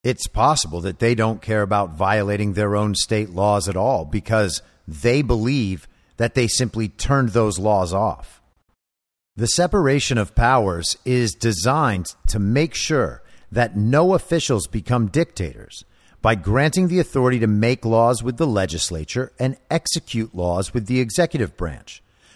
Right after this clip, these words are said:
No one office should have complete power. It must be separated among different offices.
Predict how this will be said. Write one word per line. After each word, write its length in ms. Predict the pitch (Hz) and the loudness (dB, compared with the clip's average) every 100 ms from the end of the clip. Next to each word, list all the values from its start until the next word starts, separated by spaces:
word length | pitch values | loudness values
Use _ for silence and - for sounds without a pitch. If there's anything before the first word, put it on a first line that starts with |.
| - | -4
No 200 | 98 117 | 2 2
one 240 | 131 151 | 4 2
office 500 | 143 92 95 - 120 | 2 0 0 0 -4
should 180 | - 131 | 0 0
have 280 | 117 110 - | 2 0 0
complete 400 | 131 - 120 - | -6 -4 -4 0
power. 440 | 151 143 87 - _ - - - | 2 2 0 -6 _ -20 -16 -6
It 120 | 113 | 0
must 240 | 113 - | 0 0
be 100 | 117 | -2
separated 720 | - - 170 - 101 92 104 - | 0 2 2 2 -2 -2 -4 -4
among 320 | 120 127 127 | 0 0 0
different 340 | 95 92 104 101 | -2 -4 -4 -2
offices. 720 | 120 135 - - 120 - | 0 0 -2 -8 -8 -12